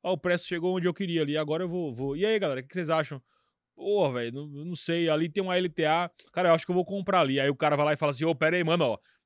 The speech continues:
tem uma, uma L T B passando ali, cara, eu acho que não, hein?"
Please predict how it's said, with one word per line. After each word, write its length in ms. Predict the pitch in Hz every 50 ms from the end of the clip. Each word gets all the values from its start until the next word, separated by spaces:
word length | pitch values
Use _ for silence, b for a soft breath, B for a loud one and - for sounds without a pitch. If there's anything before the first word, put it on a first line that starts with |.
| _ -
tem 120 | 143 147
uma, 280 | 156 165 165 160 160 131
uma 220 | 139 143 147 151
L 120 | 156 160 151
T 100 | - 160
B 120 | 151 156
passando 380 | 147 - 180 170 - - 185 233
ali, 200 | 311 294 247 247
cara, 240 | - - 147 113 98 98
eu 120 | 110 123 135
acho 160 | 139 - -
que 80 | -
não, 300 | 247 269 233 220 208 185
hein?" 140 | 185 240 294